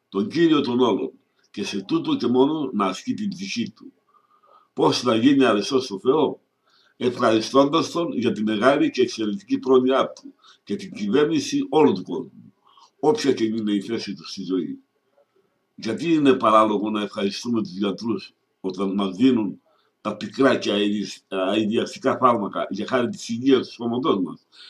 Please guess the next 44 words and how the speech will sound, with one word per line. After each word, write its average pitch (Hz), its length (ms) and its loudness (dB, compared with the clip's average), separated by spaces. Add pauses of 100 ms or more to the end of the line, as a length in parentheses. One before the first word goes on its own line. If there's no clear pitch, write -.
(180)
Να 85 160 -8
είμαστε 104 320 -4
όμως 101 320 -2
αχάριστοι 98 640 -6
στο 90 220 -12
Θεό 131 340 -2 (320)
για 95 160 -6
όσα 98 280 -2
φαίνονται 113 480 -2
σε 101 140 -6
εμάς 156 400 -2 (340)
δυσάρεστα 151 880 0 (260)
και 117 140 -4
να 127 100 2
μην 165 140 2
αναγνωρίζουμε 120 640 4
ότι 110 200 -2
τα 101 200 -2
πάντα 123 340 4
γίνονται 110 500 2
όπως - 440 -8
πρέπει 127 500 -2 (260)
και 113 120 -4
προς 107 200 -4
το 113 120 -2
συμφέρον 98 480 0
μας, 82 280 -10 (220)
σύμφωνα 117 400 -2
με 107 120 -2
την 104 120 -2
πρόνοιά 117 480 2
Του. - 240 -20 (600)
Γιατί 120 540 -2
η 120 60 2
αναγνώριση 127 580 4
αυτή 131 360 -2
και 123 120 0
η 202 120 2
πίστη 151 340 -2
στο - 160 -8
Θεό 139 280 2
είναι 120 380 0
η 110 60 -8
σωτηρία 113 720 0